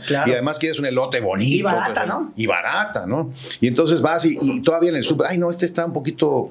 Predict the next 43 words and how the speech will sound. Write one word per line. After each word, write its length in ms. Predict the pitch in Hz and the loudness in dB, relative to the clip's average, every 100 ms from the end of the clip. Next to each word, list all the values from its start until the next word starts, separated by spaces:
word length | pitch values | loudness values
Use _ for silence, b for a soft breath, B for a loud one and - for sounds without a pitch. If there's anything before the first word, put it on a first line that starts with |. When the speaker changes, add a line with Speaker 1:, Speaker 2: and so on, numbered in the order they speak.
| - | -2
Speaker 2:
lo 100 | 113 | -2
haces 220 | - 135 | 0 0
a 40 | 131 | 2
un 80 | - | 4
Speaker 1:
Lo 40 | |
Speaker 2:
lado. 140 | 160 | 2
Speaker 1:
haces 160 | 131 - | 0 -2
a 40 | |
un 120 | 147 143 | -2 -2
lado. 420 | - - 151 - | -4 -4 -4 0
Speaker 2:
¿No? 320 | 131 185 180 - B B B B | 0 2 -2 -6 B B B B
Y, 200 | 113 120 131 | 2 4 4
y 60 | |
si, 260 | - 131 127 | 4 2 2
y 60 | 127 | 2
si 140 | 120 | 2
realmente 680 | 139 175 185 190 185 185 139 | 2 2 2 2 2 0 -2
es-, 140 | 123 - - | -4 -4 -2
escucháramos 1000 | 110 - 110 110 143 165 165 147 123 - | -2 0 0 0 0 2 2 0 -4 -2
lo 200 | 110 110 | 0 0
que 140 | 107 | -2
sufre 340 | 104 156 143 117 | 0 2 2 4
y 40 | |
viéramos 280 | 123 156 139 | 4 4 2
lo 80 | 113 | 0
que 100 | 117 | 0
sufre 220 | 131 139 | 2 2
un 60 | 156 | 2
agricultor 500 | 135 - 98 127 131 | 0 -2 0 0 2
para 220 | 123 120 | 0 2
producir 340 | 95 90 127 | 0 2 2
todo 140 | 131 131 | 2 0
eso, 120 | 127 | 0
para 200 | 104 90 | 0 -2
que 100 | 95 | -4
llegue 360 | 92 151 170 | -2 0 0
la 120 | 147 113 | 0 -2
fruta 480 | 120 120 117 101 B B B B | -2 -2 -2 -4 B B B B
limpia 400 | 107 127 135 123 | 4 4 4 4
y 80 | 95 | 2
demás 420 | 95 127 139 131 - | 4 2 2 -4 -4
al 160 | 92 | -2
supermercado, 760 | - - 92 90 156 190 135 | 0 0 0 0 0 0 -2